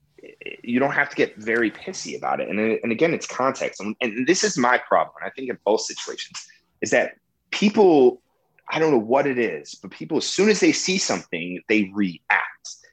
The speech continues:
instead of thinking, like, what is both sides of the story? What is the full context of it? Like,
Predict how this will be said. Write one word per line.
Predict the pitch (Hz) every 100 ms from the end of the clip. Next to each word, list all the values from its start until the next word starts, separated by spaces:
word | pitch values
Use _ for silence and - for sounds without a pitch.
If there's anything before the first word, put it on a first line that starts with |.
| -
instead | 98 - 139 143
of | - - -
thinking, | 147 139 - 69 -
like, | 78 87
what | 92 98 139
is | 170 143 104
both | - 110 113
sides | - - 90 90 82
of | -
the |
story? | - - 71 64 - _ _ -
What | 120
is | 151
the | 135
full | - - 123
context | - - 87 - - - -
of | -
it? | - _ - -
Like, | 95